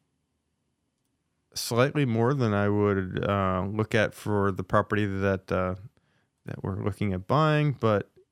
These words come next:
you know, it's hard to say what it's actually gonna sell at. These are just kind of competitive listings that you would be de-, dealing with. So, you know, I don't see anything here to sway my opinion.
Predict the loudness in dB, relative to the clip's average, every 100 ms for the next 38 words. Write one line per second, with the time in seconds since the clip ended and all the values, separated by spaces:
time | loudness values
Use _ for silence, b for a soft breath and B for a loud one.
0 | _ -4 -2 -2 -4 -6 -6 -6 -4 -4
1 | -6 -8 -10 -12 -12 -12 -8 0 2 2
2 | 0 -2 -2 -4 -4 -4 -4 -4 -8 -8
3 | -4 -4 -4 -6 -6 -8 -6 -10 -8 -12
4 | -8 -8 -8 -10 -12 -12 -8 -4 -4 -4
5 | -8 -6 2 2 2 b b b b b
6 | b 2 2 2 0 2 2 2 4 4
7 | 2 2 4 4 4 2 -2 -6 0 2
8 | 4 4 2 0 0 0 0 -2